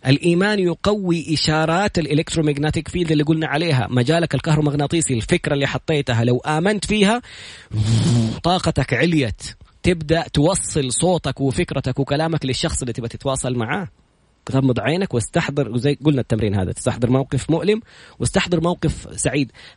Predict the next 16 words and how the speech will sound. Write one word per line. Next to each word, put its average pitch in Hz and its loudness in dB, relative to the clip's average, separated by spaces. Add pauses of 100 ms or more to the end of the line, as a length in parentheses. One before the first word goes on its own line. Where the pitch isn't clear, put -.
أنا 214 2
أمس 190 -2
جالس 185 2
أستحضر 170 -2
موقف 165 -2
سعيد 151 2
اللي 143 2
قلت 147 0
لك 131 0
عليه 139 2
نهاية 135 2
ال-، 127 0
ال-، 101 -4
الحلقة، 156 -2 (520)
والله 147 2 (300)
كذا 185 2